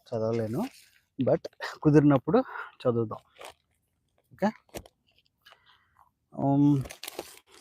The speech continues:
ఈరోజు కరెంట్ అఫైర్స్‌లో మెయిన్ ఏంటంటే, సత్యసాయి స్ఫూర్తి ప్రదాత, ఆయన బోధనలతో కోట్ల మంది భక్తులు ప్రభావితం. ఓకే? రేవంత్ రెడ్డి గారు,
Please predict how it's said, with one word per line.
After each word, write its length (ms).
ఈరోజు 240
కరెంట్ 340
అఫైర్స్‌లో 420
మెయిన్ 280
ఏంటంటే, 460
సత్యసాయి 760
స్ఫూర్తి 460
ప్రదాత, 580
ఆయన 300
బోధనలతో 640
కోట్ల 480
మంది 260
భక్తులు 480
ప్రభావితం. 760
ఓకే? 280
రేవంత్ 320
రెడ్డి 200
గారు, 400